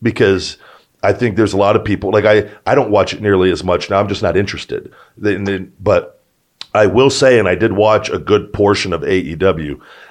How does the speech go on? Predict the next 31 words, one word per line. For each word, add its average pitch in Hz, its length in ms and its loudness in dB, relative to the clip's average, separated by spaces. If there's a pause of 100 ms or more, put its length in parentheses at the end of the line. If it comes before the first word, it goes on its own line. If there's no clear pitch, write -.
(120)
I 127 140 2
really, 143 500 4
really 113 640 2 (480)
think 120 320 -2
they 95 160 2
have 92 200 -2
come 92 280 -2
so 101 300 2
far, 85 640 0
just 104 340 -4
as 104 120 -6
far, 104 420 2
i-, 101 200 -6
just 110 260 -6
in 98 120 -8
the 85 60 -10
production 98 540 -2
value, 90 640 2 (360)
uh, 82 300 2
in 95 140 -4
improving 92 500 -2
things. 80 460 -6
And 98 100 -2
I'm 98 140 -2
looking 139 360 0
at 117 120 -4
the 92 80 -6
guys 98 840 0 (460)
and 95 120 -4
the 90 60 2
talent, 113 560 0